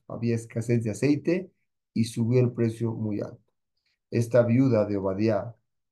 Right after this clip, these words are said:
le pregunta a Elisha, "¿Qué hago? Tengo mucho aceite. ¿Lo vendo ahorita o me espero? A lo mejor va a subir más de precio." Le contesta el profeta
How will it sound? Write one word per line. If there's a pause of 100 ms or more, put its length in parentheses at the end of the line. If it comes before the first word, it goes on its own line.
(160)
le
pregunta
a
Elisha,
"¿Qué
hago? (840)
Tengo
mucho
aceite. (720)
¿Lo
vendo
ahorita
o
me
espero? (360)
A
lo
mejor
va
a
subir
más
de
precio." (1300)
Le
contesta
el
profeta